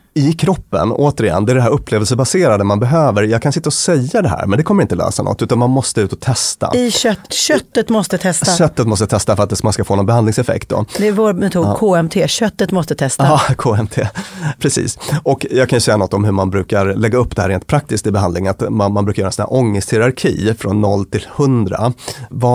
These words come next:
Speaker 1: är de läskigaste situationerna? En socialfobiker kanske är att så här, jag menar,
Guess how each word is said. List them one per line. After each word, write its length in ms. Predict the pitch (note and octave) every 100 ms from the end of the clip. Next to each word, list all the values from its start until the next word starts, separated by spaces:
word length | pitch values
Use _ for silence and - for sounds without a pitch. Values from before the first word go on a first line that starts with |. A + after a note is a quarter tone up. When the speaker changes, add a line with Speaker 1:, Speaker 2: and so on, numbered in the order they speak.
| A2+
Speaker 1:
är 40 |
de 140 | G2+ G#2
läskigaste 560 | A#2 - - G2+ -
situationerna? 720 | G#2 G2+ - D3 G#2 - F#2 - - - A#2
En 120 | G#2
socialfobiker 840 | A2+ G#2+ G2 F#2+ A2 G2 G#2 G2
kanske 400 | - G2 - G#2
är 160 | F2 F2+
att 180 | E2+ -
så 120 | G2
här, 340 | G1+ G1+ G1+ - - -
jag 140 | - G#2
menar, 140 | G#2